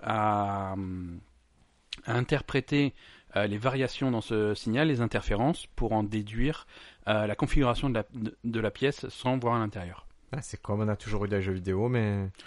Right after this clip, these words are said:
Speaker 1: Voilà, c'est ça. Et la précision est, la précision est plutôt pas mal, puisque c'est à dix centimètres près. Donc c'est, c'est, c'est plutôt correct. Donc tu peux voir s'il y a des gens, tu peux voir
Speaker 2: dix centimètres, tu vois plus mon pénis, tu vois.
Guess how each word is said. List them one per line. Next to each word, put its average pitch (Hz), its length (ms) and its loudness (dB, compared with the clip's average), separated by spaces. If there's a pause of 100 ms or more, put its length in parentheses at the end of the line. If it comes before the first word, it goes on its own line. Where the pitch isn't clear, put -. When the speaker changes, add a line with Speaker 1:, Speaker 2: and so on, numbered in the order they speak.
(200)
Speaker 1:
Voilà, 113 220 8
c'est 120 120 -4
ça. 104 220 -2
Et 117 60 4
la 120 80 6
précision 151 420 4
est, 143 140 2
la 120 160 0
précision 160 360 4
est 151 60 4
plutôt - 240 -2
pas 123 100 2
mal, 180 200 2
puisque - 200 -6
c'est - 160 -2
à 117 100 2
dix 110 120 -8
centimètres 117 400 -2
près. 151 220 -4 (1040)
Donc 104 240 -4
c'est, 98 540 -4
c'est, 95 260 -10
c'est - 120 -14
plutôt - 220 4
correct. 104 300 4
Donc 107 120 0
tu - 100 -8
peux 101 80 4
voir 107 200 2
s'il - 80 4
y 107 40 2
a 95 40 0
des 98 120 0
gens, 120 200 2
tu 127 100 -4
peux 107 120 6
voir 110 200 4
Speaker 2:
dix 104 80 0
centimètres, 113 260 2
tu - 80 -6
vois 107 120 4
plus 107 120 2
mon 107 120 4
pénis, 117 260 2
tu - 140 -8
vois. 98 140 0